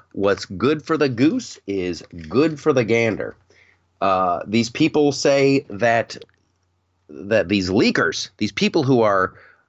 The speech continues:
uh, are leaking this information about the Trump administration,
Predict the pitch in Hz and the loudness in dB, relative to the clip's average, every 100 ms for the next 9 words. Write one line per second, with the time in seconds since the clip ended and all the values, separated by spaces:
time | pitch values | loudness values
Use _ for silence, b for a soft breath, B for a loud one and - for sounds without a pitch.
0 | - 95 92 _ 92 87 87 - 92 95 | -12 -12 -12 _ -2 0 -2 -6 -8 -4
1 | 202 226 190 165 151 139 139 139 135 135 | -2 -2 -2 0 0 0 0 0 0 0
2 | 123 113 117 - 139 131 107 107 101 107 | 0 0 -2 -2 -2 0 0 -2 -2 -2
3 | 101 104 107 | -2 -2 -4